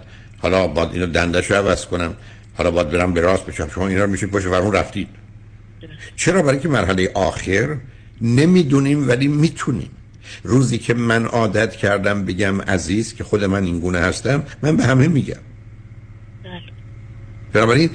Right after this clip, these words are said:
Speaker 1: کسی به من نمی‌تونه بگه که تو اینو چرا گفتی، برای که لغت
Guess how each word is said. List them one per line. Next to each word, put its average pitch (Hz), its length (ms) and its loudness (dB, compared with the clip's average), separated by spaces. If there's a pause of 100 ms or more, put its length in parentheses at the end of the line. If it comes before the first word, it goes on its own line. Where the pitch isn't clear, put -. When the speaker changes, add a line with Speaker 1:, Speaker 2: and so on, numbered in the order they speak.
(140)
Speaker 1:
کسی 160 240 2
به 160 60 6
من 147 160 2
نمی‌تونه 165 480 2
بگه 104 400 0
که 101 420 0 (840)
تو 117 400 4 (920)
اینو 135 180 4
چرا 123 280 2
گفتی، 87 380 -4
برای 107 180 2
که 135 200 2 (280)
لغت 107 400 0